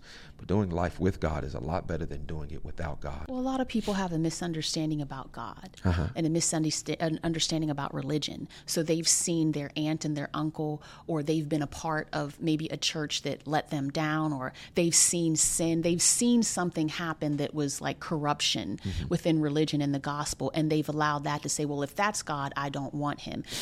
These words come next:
Speaker 2: But that's only, that's one perspective. That's,
Speaker 1: That's
Speaker 2: you know, it's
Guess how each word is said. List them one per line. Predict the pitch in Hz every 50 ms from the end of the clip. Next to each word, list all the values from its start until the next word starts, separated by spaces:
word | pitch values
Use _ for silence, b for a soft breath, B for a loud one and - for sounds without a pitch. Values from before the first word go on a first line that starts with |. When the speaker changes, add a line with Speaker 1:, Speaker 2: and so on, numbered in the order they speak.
| B B B
Speaker 2:
But | 185 165 185
that's | 214 226 233 - - - -
only, | 208 202 208 202 190 190 180 175 165 156 - - - - B B B B B B B
that's | 196 180 - -
one | 175 160 156 180 185 196 202
perspective. | 190 - 185 160 - - - - - - 175 156 - - - 156 143 143 147
That's, | 170 156 151 - - - - - B B B
Speaker 1:
That's | B 131 196
Speaker 2:
you | 196 180
know, | 170 160
it's | - 175 160 - - - -